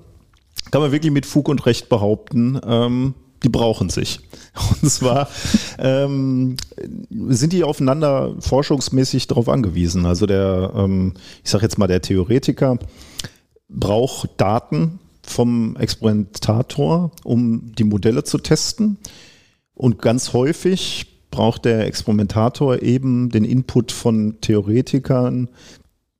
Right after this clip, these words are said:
äh, die helfen zu interpretieren, was man denn eigentlich gemessen hat. Und das, muss ich sagen, funktioniert in unserem S F B unglaublich gut. Äh, das habe ich selten erlebt, dass, ähm, diese zwei, ähm,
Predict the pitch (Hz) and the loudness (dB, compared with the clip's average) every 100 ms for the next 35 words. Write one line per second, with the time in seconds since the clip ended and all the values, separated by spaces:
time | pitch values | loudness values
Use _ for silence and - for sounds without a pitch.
0 | _ 110 107 107 101 104 104 82 113 135 | _ 0 0 0 0 0 0 0 0 0
1 | - 131 120 - 107 110 113 - - - | -2 0 0 0 0 2 0 2 -2 0
2 | 127 117 107 - 110 107 104 101 104 - | 0 0 0 0 0 0 0 0 -2 0
3 | 101 101 - 82 - - - - _ _ | 0 0 -2 -4 -4 -6 -8 -10 _ _
4 | _ _ _ _ _ _ - 151 131 - | _ _ _ _ _ _ -4 0 0 0
5 | 175 123 135 127 - 127 - 123 120 117 | 0 2 0 0 0 -4 0 0 0 -2
6 | - 131 - 127 123 - - 123 - 120 | 0 0 0 0 0 0 0 0 0 0
7 | 113 135 117 120 113 113 - 113 104 - | 0 0 0 0 -2 -4 -4 0 0 2
8 | 107 - 110 95 - - 131 98 95 98 | -2 0 -2 -2 -6 -8 -2 0 0 2
9 | 113 98 107 117 - 101 104 104 123 - | 0 2 0 0 0 0 2 0 -2 -4
10 | - 117 104 - - 127 107 107 107 - | -2 0 0 -2 -4 0 0 2 0 -2
11 | - - - - _ _ 98 110 135 143 | -10 -18 -20 -20 _ _ -4 0 2 0
12 | - - 113 110 120 120 113 - - - | -2 -2 0 2 2 0 -2 -6 -20 -20
13 | _ _ _ _ - _ 107 107 107 104 | _ _ _ _ -20 _ 0 2 2 0
14 | 101 98 101 | 0 0 -2